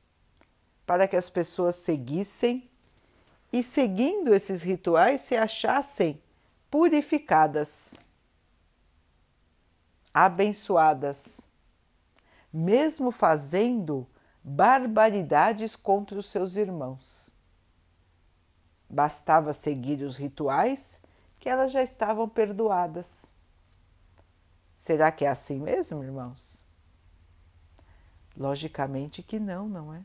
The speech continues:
Porque senão onde estaria a justiça? Onde estaria o aprendizado? Onde estaria a evolução? Então o Espiritismo veio nos dizer que enquanto nós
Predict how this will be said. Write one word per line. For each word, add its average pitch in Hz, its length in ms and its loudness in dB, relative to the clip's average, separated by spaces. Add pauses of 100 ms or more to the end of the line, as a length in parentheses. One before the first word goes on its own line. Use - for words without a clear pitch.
(920)
Porque 190 260 -4
senão 180 440 -2
onde 208 260 -2
estaria 180 460 0
a 180 40 2
justiça? 156 800 -8 (2250)
Onde 175 320 -2
estaria 175 520 2
o 175 80 6
aprendizado? 151 1120 2 (460)
Onde 185 260 0
estaria 175 720 0
a 156 100 2
evolução? 165 800 -2 (1800)
Então 269 300 6
o 269 60 4
Espiritismo 233 760 0
veio 196 300 6
nos 175 200 -4
dizer 151 500 0
que 214 120 -6
enquanto 240 680 2
nós 151 600 -4